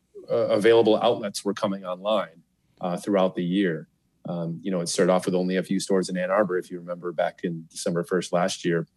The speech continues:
uh, the long lines outside of, I think, like, there was only six stores open. You know, now we're, uh, over a hundred stores open, uh, across the state. So people have more access and, um, you know, uh, old economic theory, but people would rather buy on the,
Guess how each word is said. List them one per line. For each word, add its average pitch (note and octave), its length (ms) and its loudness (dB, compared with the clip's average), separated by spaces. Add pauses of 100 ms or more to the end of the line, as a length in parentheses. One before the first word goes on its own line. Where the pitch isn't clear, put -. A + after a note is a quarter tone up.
(280)
uh, F2 180 2
the E2+ 100 2
long F2+ 280 4
lines F2+ 320 2
outside F2+ 300 0
of, D#2+ 100 -4
I D#2+ 40 -14
think, F2+ 200 -10
like, F2 220 -6
there F#2 100 -4
was E2+ 100 -6
only F2 140 -16
six - 280 -6
stores F#2+ 380 0
open. F2+ 400 0 (600)
You A2 80 0
know, G#2 80 4
now G2+ 200 6
we're, F#2 240 6
uh, F2 260 2
over F#2+ 260 0
a F2 80 4
hundred A2+ 320 -4
stores E2 320 -6
open, E2 320 -10 (480)
uh, E2+ 180 0
across E2+ 300 2
the F#2 80 -2
state. F2 360 2
So G2+ 120 0
people G#2 220 2
have G#2 180 4
more G2+ 180 4
access G2 500 2
and, F2 140 -4 (460)
um, F#2 420 -2
you - 80 2
know, F2+ 220 2
uh, - 360 -4
old G2+ 200 6
economic F#2 480 2
theory, A#2+ 320 8
but G2 220 2
people A2+ 240 4
would A2 120 6
rather G2+ 300 6
buy G2 240 6
on F#2+ 140 2
the, F#2 120 -6